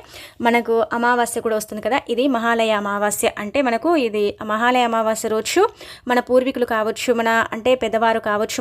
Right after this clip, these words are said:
మరణించిన వారికి ఏంటంటే మనము శ్రాద్ధ కర్మలను నిర్వహిస్తూ ఉంటాము. అంటే వారికి ఇష్టమైన అంటే న-, వారికి ఇష్టమైన వంటకాలను వండేసి వారికి నైవేద్యంగా పెడుతూ ఉంటాము.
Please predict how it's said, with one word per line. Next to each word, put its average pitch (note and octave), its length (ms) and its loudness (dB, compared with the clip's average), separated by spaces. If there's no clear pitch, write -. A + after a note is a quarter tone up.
మరణించిన A3+ 420 -2
వారికి G#3+ 320 0
ఏంటంటే G#3+ 380 -4
మనము B3+ 180 2
శ్రాద్ధ G#3+ 360 0
కర్మలను A3 400 0
నిర్వహిస్తూ G#3 440 -2
ఉంటాము. G3 300 0
అంటే A#3+ 120 4
వారికి B3+ 340 4
ఇష్టమైన B3+ 380 0
అంటే C4 200 -4
న-, G#3 260 -2
వారికి A#3 240 4
ఇష్టమైన C4+ 320 2
వంటకాలను A#3 520 0
వండేసి A3 440 -2
వారికి A3+ 260 0
నైవేద్యంగా A3 520 0
పెడుతూ G#3+ 320 -4
ఉంటాము. G3+ 320 0